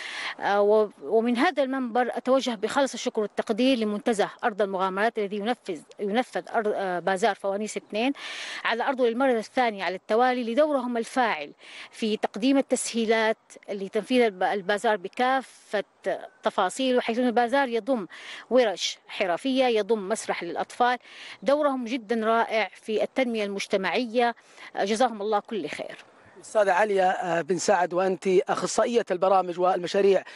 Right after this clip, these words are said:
Speaker 2: في جمعية، آه، آه، المدينة المنورة لتنمية المجتمع، شكرًا لك.
Speaker 1: العفو، شكرًا لتواجدكم، جزاكم الله كل خير.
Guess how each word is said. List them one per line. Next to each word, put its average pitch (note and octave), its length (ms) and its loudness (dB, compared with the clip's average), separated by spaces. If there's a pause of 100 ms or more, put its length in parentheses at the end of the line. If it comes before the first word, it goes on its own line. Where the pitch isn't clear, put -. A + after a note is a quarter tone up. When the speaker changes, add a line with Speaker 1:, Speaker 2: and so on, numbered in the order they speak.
(160)
Speaker 2:
في G3+ 120 0
جمعية، F#3+ 560 4 (120)
آه، F#3 40 0
آه، E3 800 0
المدينة F#3 280 4
المنورة G3 280 4
لتنمية F3+ 300 0
المجتمع، E3+ 340 -2
شكرًا G3+ 260 -2
لك. E3 180 -4 (520)
Speaker 1:
العفو، G#3 300 -4
شكرًا B3+ 400 -4
لتواجدكم، G#3 760 -2
جزاكم G3+ 380 -2
الله F3+ 140 -2
كل A3 180 -6
خير. - 280 -12